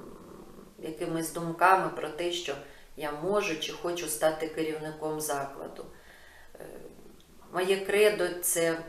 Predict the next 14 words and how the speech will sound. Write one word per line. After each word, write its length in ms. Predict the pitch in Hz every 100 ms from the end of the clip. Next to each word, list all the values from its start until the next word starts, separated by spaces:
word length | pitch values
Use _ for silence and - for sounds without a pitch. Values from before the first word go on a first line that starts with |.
| -
мала 300 | 175 185 185
чи 180 | -
велика 400 | 165 170 170 170
справа, 460 | 170 - 202 202 160
її 200 | 156 165
треба 380 | 175 175 170 160
робити. 540 | 160 147 139 127 -
І 20 |
треба 380 | 135 - 156 156
робити 580 | 156 156 175 170 156 151 - - - - - - - - - - - - - - -
сумлінно, 680 | - 202 180 190 220 214 180 165
відповідально, 1080 | 156 151 151 156 175 185 190 185 160 160 - - - - - - - -
належно, 800 | 160 156 170 202 196 196 160 151
професійно. 1000 | 160 160 160 160 190 175 170 160 147 143